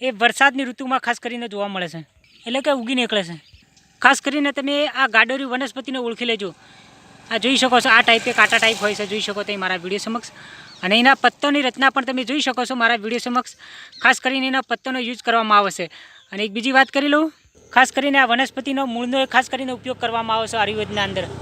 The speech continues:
હવે આપણે વાત કરી લઈએ આ વનસ્પતિના ગુણધર્મો વિશે. આ વનસ્પતિ છે ને, મૂત્રવર્ધક છે, જ્વરનાશક છે અને પિત્તનાશક પણ છે, કૃમિનાશક પણ છે. હવે આપણે વાત કરી લઈએ કે આ વનસ્પતિનો ઉપયોગ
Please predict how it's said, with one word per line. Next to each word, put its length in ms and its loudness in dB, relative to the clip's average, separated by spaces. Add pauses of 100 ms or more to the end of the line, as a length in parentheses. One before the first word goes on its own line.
(920)
હવે 100 4
આપણે 200 4
વાત 240 6
કરી 160 -2
લઈએ 300 0 (300)
આ 80 6
વનસ્પતિના 560 4
ગુણધર્મો 500 2
વિશે. 320 -4 (800)
આ 100 4
વનસ્પતિ 500 4
છે 100 4
ને, 100 2
મૂત્રવર્ધક 840 2
છે, 280 -8 (680)
જ્વરનાશક 640 4
છે 340 -6 (540)
અને 160 2
પિત્તનાશક 640 2
પણ 120 -2
છે, 180 -6 (840)
કૃમિનાશક 500 4
પણ 220 -2
છે. 280 -8 (600)
હવે 160 8
આપણે 260 6
વાત 160 4
કરી 240 -2
લઈએ 180 4
કે 120 -2
આ 80 4
વનસ્પતિનો 560 -2
ઉપયોગ 260 -4